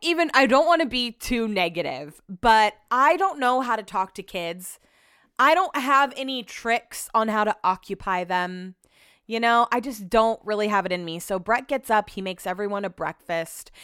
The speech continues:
and, um, he starts making food for the day. And I wasn't really doing much. I think I, like, read my book. I was just kinda relaxing. I did help out with a couple things, and I was like, "I'm gonna go." I went to Temple and got us a coffee, or no, I went to eighteen Grams to get us a coffee.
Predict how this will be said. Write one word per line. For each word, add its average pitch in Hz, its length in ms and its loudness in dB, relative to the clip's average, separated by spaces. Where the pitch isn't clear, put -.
and, 196 560 -2
um, 190 240 -2
he 233 240 -6
starts 294 380 -2
making 202 600 -4
food 202 360 -8
for 165 160 -6
the 156 100 -8
day. - 460 -12
And 208 140 -2
I 180 960 2
wasn't 220 460 0
really 226 500 -2
doing 214 500 -4
much. 214 320 2
I 190 60 -4
think 202 160 -6
I, 202 80 0
like, 180 260 -4
read 202 240 2
my 226 180 2
book. 214 560 4
I 180 120 0
was 202 160 -2
just 240 160 -8
kinda 233 180 -2
relaxing. 202 500 0
I 190 60 -2
did 190 160 -4
help 190 200 -2
out 180 120 0
with 180 140 -8
a 170 40 -10
couple 226 280 -6
things, 160 340 -6
and 170 80 -8
I 165 60 -6
was 165 100 -12
like, 165 180 -10
"I'm 196 120 -4
gonna 254 160 -4
go." 170 320 0
I 208 60 -2
went 220 140 -2
to 226 80 -14
Temple 208 360 -2
and 202 80 -2
got 180 140 2
us 196 100 -6
a 214 60 -8
coffee, 180 320 -2
or 220 60 0
no, 220 80 0
I 196 80 0
went 190 120 -8
to 220 120 -10
eighteen 202 260 -10
Grams 170 300 -10
to - 40 -14
get 156 120 -10
us 156 100 -14
a 156 60 -14
coffee. 156 440 -10